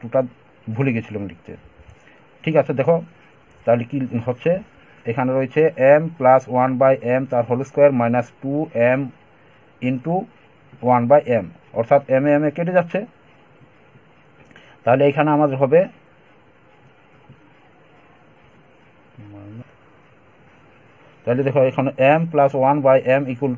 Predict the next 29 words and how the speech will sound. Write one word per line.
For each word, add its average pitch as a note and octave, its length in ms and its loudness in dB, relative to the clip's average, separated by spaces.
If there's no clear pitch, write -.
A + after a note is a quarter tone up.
to E3+ 100 0
p - 20 -20
minus A#2+ 400 0
two D3+ 180 -4
তার A#2+ 260 4
হোল D3 120 -2
স্কয়ার। G2 260 -2
এখানে C3+ 240 0
m - 20 0
m - 80 0
এ - 80 0
কেটে D3+ 200 -2
যাচ্ছে, D3 200 -2
তাহলে B2+ 240 -4
থাকছে C3+ 220 -6
মাইনাস B2+ 320 -4
টু। F#3 100 -6
তাহলে B2+ 240 -2
দেখো D3 140 2
এখানে C#3+ 200 2
a - 20 4
minus D3 320 0
b - 20 -8
তার D3 140 4
হোল D#3 160 0
স্কয়ারের D3+ 280 -2
সূত্র D3+ 200 -10
চলে D#3+ 200 2
আসছে। F3+ 200 -8